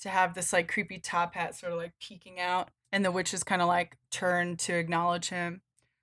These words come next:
Uh, the Crooked Man. Yeah, and you hear him say, "I ain't afraid of him, and I sure as hell ain't afraid of you. You've got Tom Farrell in there, and that boy owes me something, and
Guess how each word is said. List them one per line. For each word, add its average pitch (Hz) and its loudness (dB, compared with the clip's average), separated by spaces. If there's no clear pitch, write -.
Uh, 180 6
the 180 -4
Crooked 208 2
Man. 175 2
Yeah, 180 12
and 214 10
you 220 10
hear 220 12
him 202 8
say, 190 10
"I 240 10
ain't 220 8
afraid 185 8
of 175 4
him, 208 6
and 180 2
I 196 10
sure 185 8
as 165 4
hell 185 10
ain't 170 4
afraid 175 4
of 170 4
you. 180 0
You've 190 2
got 190 8
Tom 170 6
Farrell 175 6
in 170 2
there, 170 4
and 170 0
that 175 8
boy 175 8
owes 180 2
me 170 0
something, 165 -4
and 302 4